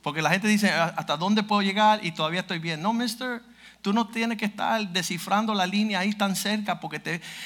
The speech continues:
estás oliendo a humo ya. Estás en el borde de que te den un empujito y ya tú te fuiste de la rosca. Así te dicen los mecánicos cuando estás haciendo una roca, dicen, "No lo roques tan fuerte porque, ¿qué? Se va de rosca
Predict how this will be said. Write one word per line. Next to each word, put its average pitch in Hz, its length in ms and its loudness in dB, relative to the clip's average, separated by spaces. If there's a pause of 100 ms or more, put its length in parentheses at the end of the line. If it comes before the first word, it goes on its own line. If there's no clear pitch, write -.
(100)
estás 214 300 2
oliendo 214 560 4
a 165 100 2
humo 196 320 2
ya. 208 480 -2 (1400)
Estás 214 320 2
en 208 160 2
el 170 140 0
borde 214 480 0
de 180 160 -4
que 170 100 -6
te 160 160 -4
den 202 160 0
un 226 100 2
empujito 208 720 -2
y 170 200 -8
ya 202 340 0
tú 214 240 -2 (360)
te 170 100 -6
fuiste 208 500 -6
de 170 100 -6
la 165 100 -6
rosca. 208 400 -8 (580)
Así - 240 2
te 214 100 2
dicen 214 320 2
los 180 120 -2
mecánicos 196 460 2
cuando 165 200 -2
estás 185 140 0
haciendo 196 260 -2
una 185 140 2
roca, 190 280 -2
dicen, 165 240 -4
"No 170 100 0
lo 208 160 4
roques 214 380 0
tan 208 320 4
fuerte 220 460 -2
porque, 175 340 -6
¿qué? 247 320 -2 (300)
Se 170 200 -2
va 175 180 4
de 226 100 2
rosca - 560 -4